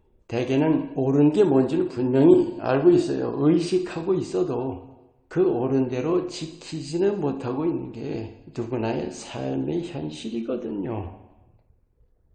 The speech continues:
오늘은 사실 열등감에 대해서 나누고자 하는 건데요. 시작을 이렇게 하는 것은 그 열등감의 본질이 바로 이 옳다고 생각하는 것과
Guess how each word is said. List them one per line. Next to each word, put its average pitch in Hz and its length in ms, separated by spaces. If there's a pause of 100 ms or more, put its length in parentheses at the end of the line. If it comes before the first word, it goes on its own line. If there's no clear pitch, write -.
(260)
오늘은 135 320
사실 143 720
열등감에 175 960
대해서 127 840
나누고자 117 520
하는 113 180
건데요. 120 800 (640)
시작을 151 560
이렇게 135 260
하는 135 240
것은 117 560 (640)
그 156 140
열등감의 135 680
본질이 143 1040
바로 123 260
이 135 560
옳다고 156 960
생각하는 147 640
것과 135 720